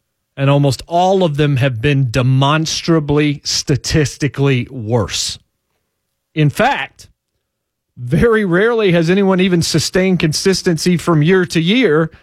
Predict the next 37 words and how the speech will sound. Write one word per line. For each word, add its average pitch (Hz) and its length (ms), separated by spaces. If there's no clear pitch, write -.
Even 226 220
the 220 100
teams 220 300
that 180 80
seem 202 300
dominant 156 580
don't 117 180
do 101 160
it. 73 140
And 147 80
one 190 140
of 214 60
the 185 80
main 190 200
reasons 208 400
for 160 120
that 147 180
is 170 80
because 160 300
these 147 200
rosters 156 540
get 127 300
decimated 160 680
following 175 640
what 170 140
it 165 120
takes 196 440
to 202 120
reach 160 360
a 185 60
Super 226 340
Bowl. 127 180
Just 190 240
reach 277 360
a 151 40
Super 117 340
Bowl. 98 320